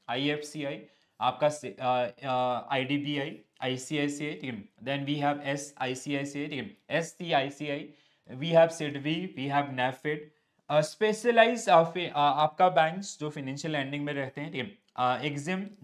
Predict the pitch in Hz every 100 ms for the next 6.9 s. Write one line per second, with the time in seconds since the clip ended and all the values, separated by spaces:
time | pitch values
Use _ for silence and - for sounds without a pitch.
0 | 131 131 139 143 170 - - _ _ -
1 | 147 165 165 - 180 165 202 - _ 127
2 | 127 127 127 170 165 180 151 143 151 160
3 | 156 190 135 104 - - _ - 170 180
4 | 196 220 220 226 233 226 202 196 190 196
5 | 196 208 220 160 156 - 143 143 143 -
6 | - 131 131 143 156 165 170 170 196